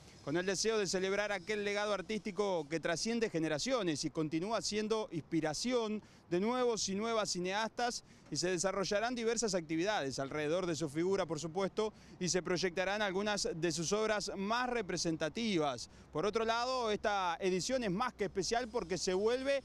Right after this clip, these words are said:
a la presencialidad absolutamente plena, luego de lo que significó la pandemia, y también se va a rendir tributo a uno de los realizadores más icónicos y célebres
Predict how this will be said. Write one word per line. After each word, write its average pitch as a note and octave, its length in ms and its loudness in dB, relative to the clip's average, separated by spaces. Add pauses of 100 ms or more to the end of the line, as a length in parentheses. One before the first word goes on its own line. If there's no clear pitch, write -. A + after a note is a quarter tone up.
(220)
a F3 100 2
la F#3 120 2
presencialidad F#3+ 1040 2
absolutamente G3+ 1120 0
plena, E3 480 0
luego F#3+ 280 4
de E3+ 80 2
lo D#3+ 180 2
que C#3 400 0
significó E3 1000 2
la E3 160 2
pandemia, A#3+ 720 0 (220)
y A#3 80 0
también A#3+ 340 2
se A3 140 2
va G#3+ 500 0
a E3 80 2
rendir F3+ 420 0
tributo G3 480 0
a F3+ 40 2
uno G3+ 240 0
de F3 100 2
los D3+ 160 2
realizadores D#3+ 680 0
más F3 260 0
icónicos A3 640 0
y D3+ 60 -6
célebres G3+ 640 0